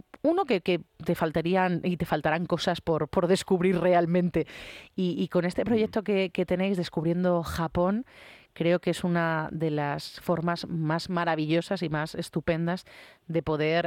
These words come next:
Speaker 1: acceder a, a un país, como decíamos, tan fascinante como, como Japón. Antonio, ¿cómo surge,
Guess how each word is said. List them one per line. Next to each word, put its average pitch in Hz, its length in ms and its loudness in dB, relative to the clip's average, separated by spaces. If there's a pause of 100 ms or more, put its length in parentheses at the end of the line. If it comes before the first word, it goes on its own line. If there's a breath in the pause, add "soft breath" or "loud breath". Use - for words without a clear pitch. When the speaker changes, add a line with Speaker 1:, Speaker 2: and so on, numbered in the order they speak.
Speaker 1:
acceder 160 560 0
a, 147 220 -2
a - 140 -6
un 156 140 -2
país, 160 200 -2
como 170 160 -2
decíamos, 156 360 -2
tan 151 160 -2
fascinante 156 440 -4
como, 147 400 0
como 147 220 -4
Japón. 160 320 -4
Antonio, 165 280 -2
¿cómo 196 300 0
surge, - 640 -2